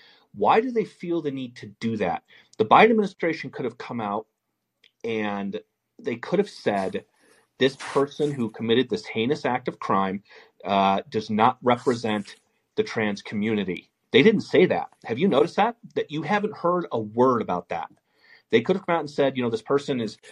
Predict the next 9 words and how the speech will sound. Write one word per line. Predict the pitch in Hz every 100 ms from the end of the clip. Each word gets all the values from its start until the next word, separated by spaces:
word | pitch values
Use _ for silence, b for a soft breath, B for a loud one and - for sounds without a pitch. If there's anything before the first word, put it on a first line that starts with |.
| B B
you |
know, | 107 101
a | 101
disturbed | 98 - 151 180 165
individual | 160 147 160 160 160 160
with, | 107 95 -
you | 110
know, | 107 95 95 95
uh, | 87